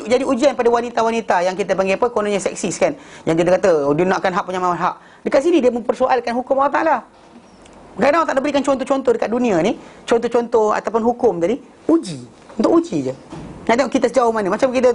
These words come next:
bab wuduk kan. Kita suruh basuh muka, Allah Ta'ala suruh basuh muka, tangan hingga siku. Kan ketiak bau, bau, tapi kenapa tak?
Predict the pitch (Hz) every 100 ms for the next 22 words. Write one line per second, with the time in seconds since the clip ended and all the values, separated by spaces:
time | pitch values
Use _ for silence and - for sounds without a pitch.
0 | 240 220 208 240 208 180 254 170 - -
1 | - - 233 269 220 262 240 214 214 202
2 | 190 - 208 214 202 190 190 202 196 196
3 | 202 190 196 180 190 190 185 185 190 -
4 | 196 196 - - - - - 196 240 330
5 | - 220 190 208 370 302 - 247 320 302
6 | 233 -